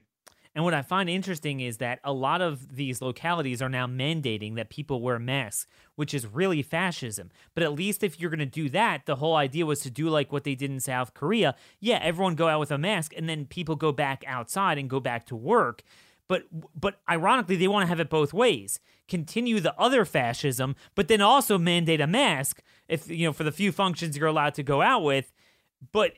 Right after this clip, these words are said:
you know, I mean, they're, they're having it both ways, and that really, really does concern me. Um, one more question.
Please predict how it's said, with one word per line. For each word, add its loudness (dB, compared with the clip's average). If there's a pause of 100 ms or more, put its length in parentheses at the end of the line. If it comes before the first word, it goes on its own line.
you -6
know, 2
I -10
mean, -4 (300)
they're, 2
they're 2
having 0
it -2
both 0
ways, 2
and -2
that -2
really, -2
really -2
does 0 (640)
concern 0
me. -2 (440)
Um, -2 (140)
one 0
more 4
question. -6